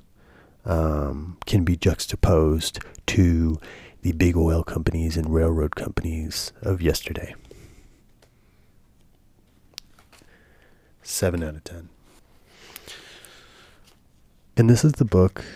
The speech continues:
I'm reading now. This book is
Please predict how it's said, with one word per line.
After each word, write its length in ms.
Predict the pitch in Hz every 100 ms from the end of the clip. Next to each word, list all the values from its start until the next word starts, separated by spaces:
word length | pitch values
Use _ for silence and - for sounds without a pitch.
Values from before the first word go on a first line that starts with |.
| - _ _ _ -
I'm 220 | 107 98
reading 280 | 90 87 85
now. 360 | 92 - - - _ _ - - - - - - - - _ _ _ _ _ - _ _ - _ - - - - - - _
This 160 | 117 -
book 320 | - 98 -
is 600 | 87 90 87 87 -